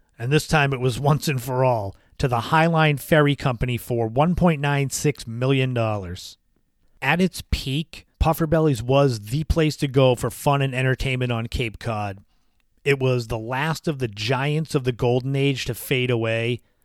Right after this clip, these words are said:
but John Morgan says he doesn't miss it at all. He still keeps himself busy by performing his happy hours and drawing in big crowds.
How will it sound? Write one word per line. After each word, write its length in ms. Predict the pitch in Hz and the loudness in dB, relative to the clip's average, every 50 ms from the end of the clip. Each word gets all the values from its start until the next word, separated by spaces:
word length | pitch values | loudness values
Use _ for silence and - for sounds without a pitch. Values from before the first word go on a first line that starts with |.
| _ _ _ _ _ _ | _ _ _ _ _ _
but 320 | - 131 127 123 113 110 104 | -2 -2 -2 -2 -6 -10 -2
John 320 | 120 131 - 185 165 165 | 0 2 2 2 2 0
Morgan 320 | 156 147 147 151 147 147 135 | 2 2 2 2 0 -2 0
says 180 | 117 151 131 | 0 0 0
he 100 | 127 131 | 0 -2
doesn't 300 | 123 131 131 117 131 117 | -2 -2 -2 -2 -2 -2
miss 200 | 127 135 123 - | -2 -4 -2 -2
it 80 | 135 123 | -4 -4
at 100 | 120 113 | -2 -2
all. 340 | 117 113 110 107 101 98 - _ _ _ _ _ _ _ | -2 -2 -2 -4 -6 -8 -10 _ _ _ _ _ _ _
He 180 | - 160 165 | -4 -4 -2
still 260 | 175 - - 185 180 170 | -2 0 0 0 0 0
keeps 280 | - - 175 151 - | 0 -2 -2 -2 0
himself 440 | - 165 151 - - 156 151 139 123 | -2 -2 0 2 4 4 4 2 2
busy 320 | 120 143 147 131 143 143 | 2 2 2 4 2 0
by 220 | 135 123 131 123 123 | 2 2 2 0 0
performing 560 | - - 127 117 - - 143 143 139 143 139 | 0 0 -2 -2 0 2 2 2 2 0 0
his 200 | 117 127 123 - | -2 -2 -4 -2
happy 360 | - 143 139 131 - 151 139 | 0 0 0 0 0 0 2
hours 340 | 135 131 131 131 131 131 113 | 2 2 2 2 2 0 -2
and 100 | 123 113 | -2 -4
drawing 360 | 107 123 131 131 131 135 131 | 0 0 2 2 2 0 -2
in 180 | 127 120 120 117 | -2 -4 -4 -2
big 240 | 107 139 139 139 131 | 0 0 0 0 -2
crowds. 600 | - - 131 123 120 117 120 120 113 113 110 | -4 -4 -2 0 0 0 0 -2 -2 -4 -10